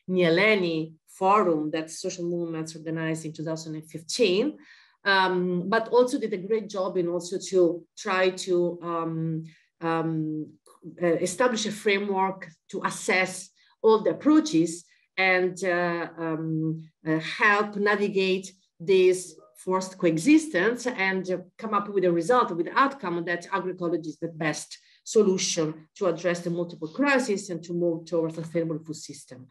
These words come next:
So, um, my last point is that, um, of course, I mean, uh, we need, we need to continue to stress, uh, the F A O ten elements and the thirteen H L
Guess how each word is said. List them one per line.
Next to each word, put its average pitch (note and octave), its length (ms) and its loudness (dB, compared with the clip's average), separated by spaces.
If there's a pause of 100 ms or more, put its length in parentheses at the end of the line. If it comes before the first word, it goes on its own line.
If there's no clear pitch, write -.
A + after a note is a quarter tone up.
(320)
So, F#3 480 4
um, F3 640 0
my G3+ 160 0
last B3 300 2
point B3+ 280 0
is A#3 140 -6
that, G3 320 -2 (220)
um, E3 360 -4
of E3+ 220 -4
course, G#3 240 0
I G3+ 60 -4
mean, F3+ 340 -2 (180)
uh, D#3 260 -2
we F3+ 200 0
need, G3 380 0
we F#3 140 2
need B3+ 160 2
to - 60 -12
continue F3+ 640 -2 (300)
to F3+ 320 2
stress, F3 680 0
uh, D#3+ 300 -2
the E3 260 -6
F F3 200 -4
A - 20 0
O F3 60 0
ten F3 240 -8
elements E3+ 420 -2
and E3 100 -6
the E3 80 -2
thirteen F#3 400 0
H F3 200 -4
L E3 60 -12